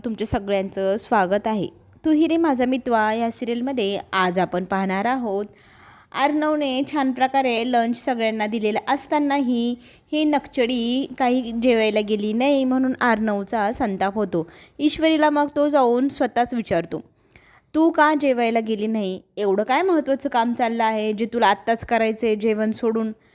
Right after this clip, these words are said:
का मी दिलेलं लंच तुला घ्यायचं नाही म्हणून तू नाटकं करत इथे बसलीस?"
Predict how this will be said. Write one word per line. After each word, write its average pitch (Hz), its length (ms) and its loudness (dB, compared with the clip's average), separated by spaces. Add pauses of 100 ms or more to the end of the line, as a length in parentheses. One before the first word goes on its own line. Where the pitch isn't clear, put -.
(220)
का 214 120 2
मी 233 200 2
दिलेलं 277 560 2
लंच 247 420 0
तुला 240 160 0
घ्यायचं 247 420 -2
नाही 233 180 -2
म्हणून 262 280 2
तू 294 120 -2
नाटकं 262 300 0
करत 247 300 0
इथे 240 180 2
बसलीस?" 226 600 0